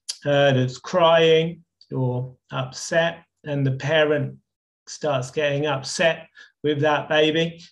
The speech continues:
the baby is generally going to get worse, uh, because they're looking to their parents to help them co-regulate those emotions. Um,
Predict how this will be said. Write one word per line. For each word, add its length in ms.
the 80
baby 640
is 160
generally 800
going 300
to 160
get 260
worse, 760
uh, 220
because 280
they're 160
looking 380
to 120
their 160
parents 600
to 160
help 300
them 140
co-regulate 880
those 320
emotions. 680
Um, 420